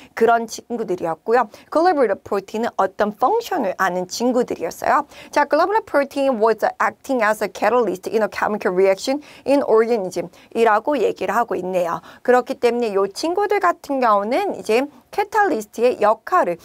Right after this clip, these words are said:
하는 친구들이다라고서는 보시면 되죠. 자, 그러면서 이제 펑션을 한번 배워보도록 하겠습니다. The enzyme allowed the chemical reaction to occur under the tightly controlled condition.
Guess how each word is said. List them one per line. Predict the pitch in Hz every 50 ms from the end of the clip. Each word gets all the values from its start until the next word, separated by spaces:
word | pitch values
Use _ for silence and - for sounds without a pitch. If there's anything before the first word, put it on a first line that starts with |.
| - - _ _
하는 | - 240 220 226 226 226 220
친구들이다라고서는 | - - 330 349 294 226 180 - 170 - - _ - 208 196 185 175 170 190 214 - - - - _ - 185 185 185 196 196 196 180 196 233 226
보시면 | - - 160 165 - - - 220 277 349 - _ _ _
되죠. | - 170 - - - 170 - _ _ _ _ _ _ _ _ _ _ _ _ _ _ _ _ _ _ _ _ _ _ _ _ _ _ _ _
자, | - 349 339 311
그러면서 | 277 269 302 311 320 311 311 311 320 320 277
이제 | 269 240 - 220
펑션을 | 208 - 311 392 466 539 554 - - 480 427 403 381 392 415 415 415
한번 | 381 - 320 254 240 240 240
배워보도록 | 233 220 190 196 190 185 185 - - 185 190 185 - -
하겠습니다. | 277 320 349 339 - 170 160 147 - 170 170 170 _ _ - - - - - - _ _ _ _ _ _
The | 277 285 - -
enzyme | 254 262 277 330 403 415 403 285
allowed | 254 254 262 269 262
the | 254 240 220
chemical | - - 254 226 247 240 - 262 233 202
reaction | 208 214 220 214 - - 233 226 -
to | - - 330 302 254 220
occur | 220 214 - 254 233 -
under | - 220 220 269 247 262 262 240
the | - 208 202
tightly | - - - 208 202 220 214 - - 247 233 233 214
controlled | 208 - - 214 220 220 208 - - 220 226 220 220 214 220 220
condition. | - - 214 214 190 180 180 - 175 175